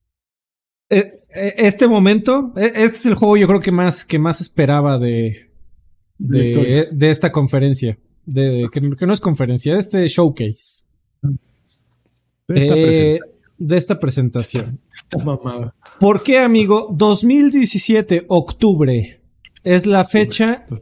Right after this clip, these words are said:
Speaker 1: en la que salió el último Motorsport.
Speaker 2: Ford.
Speaker 1: Hace cinco
Speaker 2: Ujú.
Speaker 1: años.
Speaker 2: Híjole.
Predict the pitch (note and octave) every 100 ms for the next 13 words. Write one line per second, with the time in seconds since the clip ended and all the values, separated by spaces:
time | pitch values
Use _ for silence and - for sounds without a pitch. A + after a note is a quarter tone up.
0 | F3 D#3 D#3 C#3 D3+ E3 D3+ E3 F3+ G#3
1 | - E3+ D3+ D#3 - B3 C4 C4+ B3 B3+
2 | B3 B3 C#4+ - - - - - - -
3 | _ _ _ _ _ _ _ - D#3 F#3
4 | F#3 C#3+ - C3+ A#2+ C#3+ B2+ G3 G3+ A#3
5 | - - B3 B3+ C3 G#3 G3+ E3+ B2 -
6 | - - _ _ _ _ _ _ C#3+ -
7 | - D#3